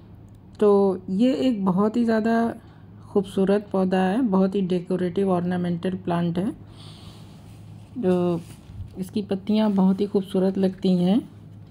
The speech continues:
तो सबसे पहले हम इसके, अ, ओरिजिन के बारे में बात करते हैं कि इस,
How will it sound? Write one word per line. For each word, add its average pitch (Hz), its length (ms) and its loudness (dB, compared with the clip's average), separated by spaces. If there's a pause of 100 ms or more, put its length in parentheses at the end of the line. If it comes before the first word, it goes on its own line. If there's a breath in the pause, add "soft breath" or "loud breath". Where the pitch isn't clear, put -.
(1400 loud breath)
तो 190 320 2
सबसे 196 360 -2
पहले 247 320 4
हम 247 160 8
इसके, 240 360 2
अ, 196 880 2 (440)
ओरिजिन 220 380 6
के 240 100 2
बारे 220 240 2
में 220 160 4
बात 196 220 0
करते 196 340 0
हैं 202 260 4
कि 247 160 4
इस, - 180 -2